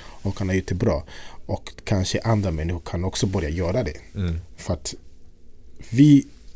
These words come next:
Speaker 1: i Sverige, jag tycker vi är väldigt bra på att importera in musiken. Speciellt de här musikgenrerna. Vi har gjort det väldigt bra. Men vi har svårt att komma ut med de talangerna vi har i Sverige. Det är väldigt många av oss som är bra på det vi,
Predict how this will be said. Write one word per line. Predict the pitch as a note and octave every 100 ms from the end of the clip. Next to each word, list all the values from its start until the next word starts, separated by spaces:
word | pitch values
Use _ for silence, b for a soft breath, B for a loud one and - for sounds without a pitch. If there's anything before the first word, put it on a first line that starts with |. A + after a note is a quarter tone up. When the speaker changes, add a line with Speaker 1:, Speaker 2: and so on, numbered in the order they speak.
| -
Speaker 1:
i | -
Sverige, | - - G2 D#2+ D#2+ D#2 - -
jag | G#2
tycker | - - G2
vi | G2
är |
väldigt | G#2 C#3 G#2+
bra | F#2
på | -
att | - -
importera | A2 - - G2+ F2+
in | - B2+ E2+
musiken. | - - - - - - B B B
Speciellt | - F#2 - E2+ - - - -
de | - F#2
här | E2+
musikgenrerna. | D#2+ - D#2 - F2 D#2
Vi | D#2+
har | F2+
gjort | A1 G2+ -
det | F#2
väldigt | E2 D2+ - -
bra. | F2 - B B B B -
Men | F#2+
vi | F#2 G2+ G2 G2+ - - - -
har | - G2+ F#2+
svårt | - - A2+ G#2 - - -
att | - - - - - - -
komma | - G2 - -
ut | D3 F2+ - - - - - - -
med | F#2+
de | F2+
talangerna | - G#2 A#2 G#2 E2
vi | C#2+
har | C#2+ D#2+
i | D2
Sverige. | - F2 D2 - - - B B B B
Det | -
är |
väldigt | F#2+ F#2 G2+
många | G2+ A2+
av | A#2+
oss | D#2+ -
som | D#2+
är | D#2
bra | E2 D2+
på | -
det | E2 D#2+
vi, | D#2